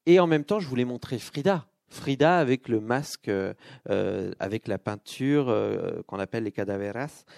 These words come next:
c'est-à-dire cette peinture où on se déguise, euh, soi-même en, en squelette. Et bah, du coup, j'ai mixé les deux idées, c'est-à-dire j'ai zoomé un tout petit peu plus et on voit à la fois Frida et Diego ici, au milieu, euh, au milieu quand même de la,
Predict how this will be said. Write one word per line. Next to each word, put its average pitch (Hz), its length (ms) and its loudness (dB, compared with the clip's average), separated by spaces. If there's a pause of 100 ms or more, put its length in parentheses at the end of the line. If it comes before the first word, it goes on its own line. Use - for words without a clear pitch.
(140)
c'est-à-dire 113 400 -4
cette 104 180 -6
peinture 120 400 -4
où 113 100 -6
on 104 60 -6
se - 140 -12
déguise, 110 500 -6
euh, 101 160 -6
soi-même 110 380 -4
en, 104 260 -8
en - 80 -12
squelette. 113 540 -8 (720)
Et 131 380 4
bah, 127 200 4
du 127 100 -4
coup, - 140 -4
j'ai 165 140 2
mixé 127 300 -2
les 151 100 4
deux 127 220 2
idées, 110 180 0
c'est-à-dire 120 260 0
j'ai 117 160 -2
zoomé 131 320 0
un 107 80 -4
tout - 140 -14
petit - 160 -18
peu - 120 -4
plus - 540 -2 (120)
et 120 280 -4 (100)
on 110 140 -8
voit 104 300 0
à 127 120 0
la 98 120 -4
fois 117 240 -6
Frida 104 360 -10
et 101 80 -8
Diego 95 500 -8
ici, 117 420 -16 (340)
au 98 80 -12
milieu, 101 540 -6
euh, 92 140 -8 (380)
au 110 120 -10
milieu 101 340 -4
quand 95 220 -10
même 113 500 -8
de 101 100 -8
la, 90 400 -6